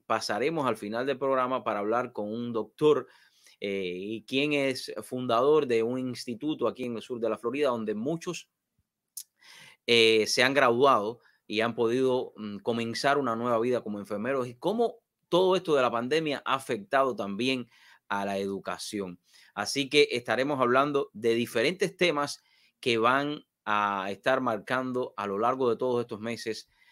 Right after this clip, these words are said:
nuestras vidas. Tengo que reme-, eh, referirme a un hecho que hoy por hoy está haciendo titulares en todas las cartere-, carteleras, y me refiero a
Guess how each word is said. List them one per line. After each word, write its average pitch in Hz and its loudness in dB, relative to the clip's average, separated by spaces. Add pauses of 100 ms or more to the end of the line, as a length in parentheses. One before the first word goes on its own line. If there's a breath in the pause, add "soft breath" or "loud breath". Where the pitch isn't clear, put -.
(240 soft breath)
nuestras 104 -6
vidas. 85 -14 (380 loud breath)
Tengo 196 8
que 190 2
reme-, 156 2
eh, 131 2
referirme 135 0
a 131 4
un 135 -2
hecho 120 -4 (420)
que 117 0
hoy 139 6
por 147 2
hoy 120 2 (480)
está 113 -4
haciendo 127 -2
titulares 113 -2 (840 soft breath)
en 120 -2
todas 143 4 (1500)
las 101 -10
cartere-, 95 -6
carteleras, 95 -6
y 107 -8
me 101 -6
refiero 127 0 (540)
a 107 -4